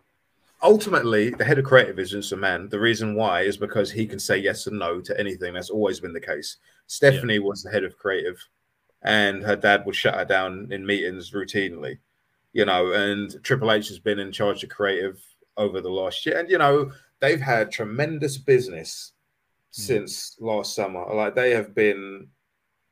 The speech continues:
Speaker 1: their T V ratings are through the roof. Their live attendance is fantastic. They are hot. But that started under Vince.
Speaker 2: Yeah, that's true.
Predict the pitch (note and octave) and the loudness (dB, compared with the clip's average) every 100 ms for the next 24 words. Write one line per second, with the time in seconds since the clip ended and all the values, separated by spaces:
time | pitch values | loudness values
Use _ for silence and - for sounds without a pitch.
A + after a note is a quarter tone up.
0 | _ _ _ G#2 - B2 A2+ A#2 A#2 A2+ | _ _ _ -12 -8 -6 -2 0 0 -2
1 | A2 G#2+ A2+ G#2+ A2 A2 G#2+ - A2 G2 | -6 -10 -8 -4 -2 -2 -2 2 4 6
2 | G#2 A#2 F#2+ - G2+ F#2 E2+ - F#2 F#2+ | 4 2 0 -6 -12 -12 -14 -12 -10 -12
3 | F2+ G2 G#2 - F2 G#2 F#2+ F2+ G#2+ G2 | -10 -8 -8 -6 -4 -2 0 -2 -2 -4
4 | _ _ _ - F#3+ F3 - _ _ _ | _ _ _ 2 4 2 -6 _ _ _
5 | _ _ _ _ _ - D#3+ - D3+ F#3 | _ _ _ _ _ 0 2 2 0 2
6 | A2+ G#2+ G#2+ C#3+ - - - _ _ _ | 0 0 0 0 -2 -14 -16 _ _ _
7 | _ _ _ _ A2+ G#2 - _ G#2 - | _ _ _ _ -4 -4 -6 _ -16 -14
8 | G2 | -16